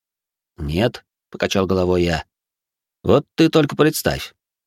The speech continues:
В продуманном девушкой плане была лишь одна слабая деталь, и звали ее Нори Ясудо.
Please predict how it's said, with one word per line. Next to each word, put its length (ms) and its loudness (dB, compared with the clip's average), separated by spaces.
В 140 -20
продуманном 600 2
девушкой 440 2
плане 360 2
была 280 2
лишь 240 2
одна 400 0
слабая 420 0
деталь, 420 2
и 80 0
звали 360 0
ее 300 4
Нори 360 4
Ясудо. 500 -2